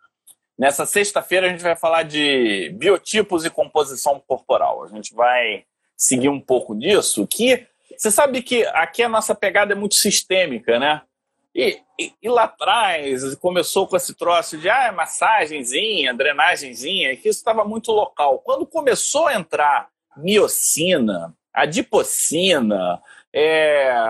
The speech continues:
o, o efeito do jejum intermitente, insulina, fatores de crescimento, influência disso na pele,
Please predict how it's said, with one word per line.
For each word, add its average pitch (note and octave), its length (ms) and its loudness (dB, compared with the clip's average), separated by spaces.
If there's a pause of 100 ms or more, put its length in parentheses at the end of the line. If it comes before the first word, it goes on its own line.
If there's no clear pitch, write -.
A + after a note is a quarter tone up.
(400)
o, D#3 300 -2
o F3 40 2
efeito A3 540 0
do G3 140 0
jejum F3+ 300 0
intermitente, C3 1500 0
insulina, E3 840 0
fatores G#3+ 400 0
de F#3+ 80 -4
crescimento, E3+ 920 0
influência F#3+ 460 -2
disso F3 300 -4
na C#3+ 100 2
pele, E3 460 0